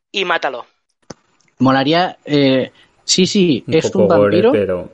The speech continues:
Speaker 2: Eh, lo que
Speaker 3: sí.
Speaker 2: necesitas es que la mujer esté comiendo ajo todos los días. A ver hasta cuándo llega, <laughs> hasta, hasta cuánto aguanta.
Speaker 1: No, pero, coño, pero, pero la, la otra manera tiene, tiene, o sea, porque la, la, la otra, a la que le meta eso con todo lleno de ajo,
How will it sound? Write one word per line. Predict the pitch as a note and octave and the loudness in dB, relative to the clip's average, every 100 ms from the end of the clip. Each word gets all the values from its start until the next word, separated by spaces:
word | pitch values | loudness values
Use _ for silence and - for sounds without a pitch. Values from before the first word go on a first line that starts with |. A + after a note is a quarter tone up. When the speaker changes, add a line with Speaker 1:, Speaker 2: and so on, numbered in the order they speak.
| - | -4
Speaker 2:
Eh, | D3 | 0
lo | D3+ | 2
que | D3+ | 0
Speaker 3:
sí. | D3+ | 0
Speaker 2:
necesitas | D3+ G2+ F#2+ F#3+ F#3+ | 0 0 0 -2 -4
es | G3+ | -8
que | - D3+ C#3 C3 | -2 0 0 -2
la | C#3+ | -2
mujer | C#3 B2+ F3 | -2 0 2
esté | F3 - D#3+ - - D3 | 0 0 -4 -4 -10 -4
comiendo | C#3 D3 D3 | 2 4 4
ajo | C#3 - | 2 -2
todos | - D3 C3 | 0 0 0
los | A2 G#2 | -2 -6
días. | G#2 F2+ - _ _ _ - | -8 -10 -16 _ _ _ -4
A | |
ver | C#3+ | 0
hasta | F#3+ F3 | 0 -4
cuándo | C#3 D3 C#3+ | -4 -4 -4
llega, | B2 A#2+ G#2 | -6 -8 -10
<laughs> | |
hasta, | - A2+ - - C#3 - - | -8 -4 -2 -4 -6 -8 -8
hasta | F3+ E3 | -6 -4
cuánto | D#3+ D#3 C#3+ | -2 -2 -2
aguanta. | B2 A#2+ A#2+ - _ _ _ _ - _ | -2 -2 -6 -14 _ _ _ _ -20 _
Speaker 1:
No, | C3 D#3+ F#3 | -10 -8 -6
pero, | F3 C3 | -6 -8
coño, | C3+ F3+ | -12 -12
pero, | D#3 C#3+ | -10 -10
pero | C#3+ | -12
la, | C3+ C3 | -10 -12
la | C3 | -10
otra | C3 D3 | -10 -8
manera | D3+ D3+ E3+ | -6 -4 -4
tiene, | F3 F3 F3+ E3+ D#3+ D#3 | -4 -8 -6 -4 -6 -8
tiene, | D3+ E3 | -10 -8
o | D#3+ D3 | -8 -8
sea, | C#3 C3 | -10 -10
porque | B2+ B2 | -12 -16
la, | A2+ A#2 | -18 -20
la, | A#2 B2 | -20 -20
la | A#2+ A#2+ | -18 -16
otra, | B2+ F3 F#3 | -8 -4 -2
a | C#3 | -4
la | C3 | -8
que | B2+ B2 | -12 -12
le | A#2+ | -14
meta | A#2 B2 C#3 C#3 | -16 -12 -8 -8
eso | C#3 D3+ C#3+ | -8 -10 -10
con | C#3+ C#3 | -12 -14
todo | C#3 | -14
lleno | C3+ C3+ | -14 -12
de | C3+ | -8
ajo, | C#3+ - G#3 | -8 -6 -10